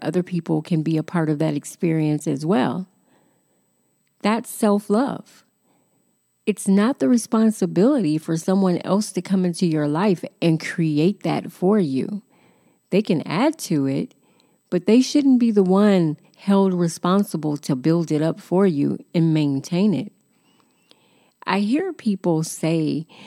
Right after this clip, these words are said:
you know, "He doesn't make me happy," or, "She doesn't make me happy." Where does that come from?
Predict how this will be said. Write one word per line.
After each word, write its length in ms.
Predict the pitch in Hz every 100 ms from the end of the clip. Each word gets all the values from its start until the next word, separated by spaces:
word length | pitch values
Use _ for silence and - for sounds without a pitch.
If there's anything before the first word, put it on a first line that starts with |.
| - - _
you 200 | - 190
know, 420 | 170 160 156 151 - _ _ _
"He 200 | _ 233
doesn't 360 | 220 208 185 160
make 240 | 175 165
me 100 | 170
happy," 460 | 165 175 160 143 139
or, 180 | - 175
"She 240 | - 220
doesn't 340 | 190 170 180
make 240 | - 160 156
me 140 | 151
happy." 680 | 151 170 233 220 143 170 208 _ _ _ _ _ _ _
Where 200 | 185 294
does 240 | 466 - -
that 180 | 240
come 380 | - - 185 196
from? 480 | 175 - - - 208